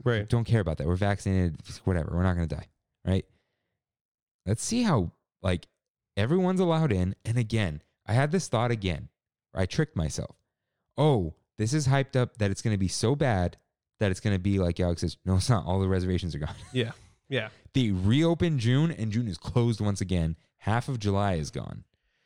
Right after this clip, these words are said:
Speaker 2: which
Speaker 1: Tomorrow's influencer day, like you were saying.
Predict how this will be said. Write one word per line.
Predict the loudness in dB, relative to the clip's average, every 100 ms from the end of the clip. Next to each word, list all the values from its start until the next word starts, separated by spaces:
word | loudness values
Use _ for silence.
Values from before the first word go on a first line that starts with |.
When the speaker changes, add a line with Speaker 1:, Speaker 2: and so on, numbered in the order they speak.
| _ _
Speaker 2:
which | 0 0 0 -6 -10 _ _ _ _ _ _ _ _ -4
Speaker 1:
Tomorrow's | 0 2 4 2
influencer | 2 2 0 0
day, | 0
like | 2 0
you | -2
were | -4
saying. | -6 -12